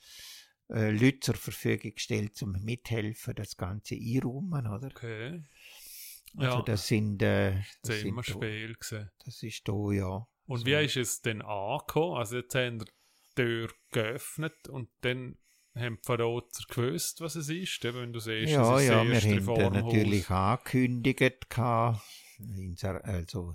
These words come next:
Speaker 1: Inserat gemacht, wir haben die Zeitung eingekr-, eingeladen, die haben Reportagen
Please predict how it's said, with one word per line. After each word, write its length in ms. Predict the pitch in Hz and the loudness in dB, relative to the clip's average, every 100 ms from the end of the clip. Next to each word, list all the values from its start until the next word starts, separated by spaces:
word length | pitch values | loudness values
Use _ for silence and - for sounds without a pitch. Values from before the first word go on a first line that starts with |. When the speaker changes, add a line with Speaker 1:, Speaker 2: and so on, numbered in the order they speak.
| 95 | -6
Speaker 1:
Inserat 840 | 95 87 101 92 90 101 131 - - | -8 -2 -2 0 -2 -2 -4 -8 -10
gemacht, 500 | - 117 120 120 - | -4 -2 -2 -6 -6
wir 120 | 104 | -4
haben 180 | 87 80 | -4 -6
die 0 | |
Zeitung 520 | - 123 120 _ 120 107 | -2 0 0 _ -6 -2
eingekr-, 600 | 117 120 - - 113 110 143 | -2 -2 -4 -12 -8 -6 -2
eingeladen, 880 | 113 113 - 127 110 - 117 110 - _ - - - - - - - - - - _ - | -2 -2 -4 -2 0 0 0 0 -4 _ -20 -20 -20 -18 -18 -18 -18 -20 -20 -20 _ 0
die 120 | 98 | 2
haben 280 | 95 98 90 | 4 2 0
Reportagen 1200 | 95 98 - 90 - 113 98 101 120 139 123 117 | -2 -2 -2 -8 -2 2 4 4 4 4 4 2